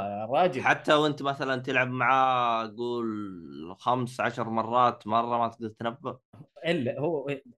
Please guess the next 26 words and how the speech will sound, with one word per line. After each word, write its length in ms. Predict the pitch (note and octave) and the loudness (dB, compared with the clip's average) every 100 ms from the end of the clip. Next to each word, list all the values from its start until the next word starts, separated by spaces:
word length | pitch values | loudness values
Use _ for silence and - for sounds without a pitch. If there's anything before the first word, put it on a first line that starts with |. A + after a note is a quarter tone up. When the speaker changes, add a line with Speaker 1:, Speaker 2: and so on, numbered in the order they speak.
| C3+ | -12
Speaker 1:
أنت 160 | B2 | -10
حتحفظ 340 | - D3 D#3+ C#3+ | -8 -6 -4 -4
حركاته، 580 | B2 B2 E3 C3 C3 - | -4 2 2 2 -2 -4
بس 140 | C3+ | -4
حركاته 420 | - C3+ G#3+ G#3 C#3 | 0 2 4 6 6
بايخة. 360 | E3 D3+ - | 6 6 2
ليش؟ 300 | B2 E3+ F3 - B3+ E4+ G3+ | 2 2 2 -2 -2 -2 -6
Speaker 2:
<coughs> 340 | F#3 F#3 - | -8 -10 -2
Speaker 1:
لأنه 280 | B2 D#3+ D3+ C#3 C3 B2 A#2+ A2+ A2 G#2+ G#2+ A2+ | 0 0 2 4 4 4 2 0 -4 -6 -8 -8
ما 140 | C3 F3+ | 4 6
هو 160 | G#3 | 8
ثور 240 | G3+ A3 C#3+ | 8 8 6
حقيقي. 580 | C#3+ C#3 C#3 A2+ G2+ - A2 | 4 2 0 0 -6 -8 -6
يعني 120 | A2+ | 0
شوف 160 | F#3+ | 4
Speaker 2:
أيوه. 100 | - | 6
Speaker 1:
الثور 240 | G3+ G3 E3+ | 8 8 8
حق 320 | - C3 - | 4 -2 -2
سكرو، 560 | - G3 D#3 D3+ F#3 - | 2 2 2 0 -2 -6
الثور 280 | F3+ A#3 G3 | 0 4 4
حق 120 | F#3 | 2
سكرو 260 | A3 F#3+ F#3 | -2 0 0
Speaker 2:
إيه. 160 | D#3 C3+ B2+ | 0 -6 -6
Speaker 1:
غثيث. 380 | C#3+ F#3 G3 - _ _ _ _ - | -4 -2 -2 -4 _ _ _ _ -6
<laughs> 340 | - B3+ B3+ | 2 4 4
معفن. 640 | G3 D#3+ A#3+ F3+ D#3 A#2 | 2 6 4 4 2 0